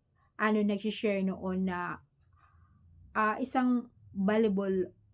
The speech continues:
player, nung pumasok siya, o ito ha, pumasok siya sa P B B, ayun,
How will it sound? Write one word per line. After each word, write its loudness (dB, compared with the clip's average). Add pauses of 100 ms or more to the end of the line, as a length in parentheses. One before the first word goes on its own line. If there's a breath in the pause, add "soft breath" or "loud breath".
(140)
player, 0
nung -4
pumasok -2
siya, -2
o -8
ito -4
ha, -6 (240)
pumasok 0
siya -6
sa -6
P -6
B -4
B, -8 (720)
ayun, 0